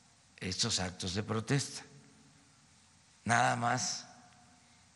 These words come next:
que eran los de arriba y por eso no se les cuestionaba. Ahora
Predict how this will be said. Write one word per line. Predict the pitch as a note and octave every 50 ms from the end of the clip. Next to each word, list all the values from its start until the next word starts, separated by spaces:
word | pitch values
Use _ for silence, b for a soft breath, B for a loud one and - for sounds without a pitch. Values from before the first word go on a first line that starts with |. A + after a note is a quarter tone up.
| - - - - - - - - - - -
que | - A#2+ A#2+ A#2+ A#2+ C3+ - - - - - - - - - - - - - -
eran | - A2+ A#2 A2 A2 G#2+ G#2 G2+
los | F#2+ F2+ E2+ - - - - - - - - - - - - - - - - - - - - - - - - - - - - - - - - - - - - - - - - A#2 G#2 F2+
de | E2+ F2 F2 F2 F2 F2+
arriba | F#2 G2+ C#3+ G3+ G#3+ F#3+ F3 - - - - - - - - - - - - - - - - - - - - - - - -
y | - A2
por | - G#2+ A2
eso | A2+ A2+ G#2 A2 A2 G2+
no | G2 G#2+ G2+
se | F#2 G2+
les | F#2+ F#2 E2+ -
cuestionaba. | - F#2+ F2 - - G#2 G#2 G#2+ C#3 D#3+ E3 D3 - - - - - - - - - - - - - - - - - - -
Ahora | - B2 C3+ D3 D#3+ F3 F3+ F3+ G3 A#3 - - - - - - - - -